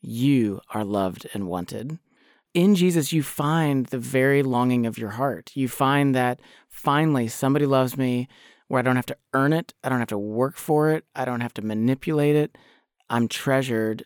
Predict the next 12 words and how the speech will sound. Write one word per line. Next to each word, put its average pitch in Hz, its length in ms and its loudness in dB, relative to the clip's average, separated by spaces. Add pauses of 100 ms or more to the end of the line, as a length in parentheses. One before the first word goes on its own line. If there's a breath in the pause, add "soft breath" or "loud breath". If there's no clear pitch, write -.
simply 131 480 -2
because 113 500 -4
Jesus 113 340 -6
says 110 420 -2
that 107 100 -4
I 95 100 -2
am." 95 320 -8 (640)
Uh, 135 220 0
Matthew 165 360 0
seven 147 600 0
eleven 131 440 2
says, 127 440 2